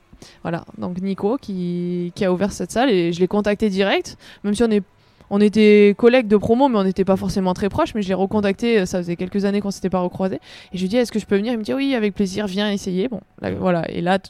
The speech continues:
Speaker 1: tu rentres dans la communauté CrossFit, quoi. Et du coup, j'ai, je suis allée essayer, j'ai accroché tout de suite. Moi, à l'époque, j'étais à fond dans le rugby.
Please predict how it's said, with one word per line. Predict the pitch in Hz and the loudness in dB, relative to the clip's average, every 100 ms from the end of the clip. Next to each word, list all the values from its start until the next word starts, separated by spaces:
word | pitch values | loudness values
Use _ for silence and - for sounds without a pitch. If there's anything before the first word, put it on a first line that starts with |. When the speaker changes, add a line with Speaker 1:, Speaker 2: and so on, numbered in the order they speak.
| _ | _
Speaker 1:
tu | - | -4
rentres | 196 208 | -2 0
dans | 190 | -2
la | 175 | -2
communauté | 185 190 185 190 | -4 -4 -4 -4
CrossFit, | 196 202 285 | -6 -4 -6
quoi. | - 170 - - - - | -6 -8 -8 -20 -20 -10
Et | 180 | -8
du | 175 | -4
coup, | 220 | -2
j'ai, | 233 185 175 175 | 0 2 0 0
je | |
suis | - 185 | -2 -2
allée | 180 | 0
essayer, | 175 185 185 240 262 | -2 -2 2 2 2
j'ai | 196 | 0
accroché | 175 190 190 | -2 -2 -2
tout | 185 190 | -2 -2
de | |
suite. | 226 277 - - - - 208 | 0 0 0 -14 -20 -8 0
Moi, | 208 | 2
à | |
l'époque, | 190 214 | 4 0
j'étais | 196 185 | -2 -4
à | 170 | -6
fond | 185 - 240 | -6 -4 -2
dans | 220 | -2
le | 202 | -2
rugby. | 196 196 240 262 | -2 -2 -2 -2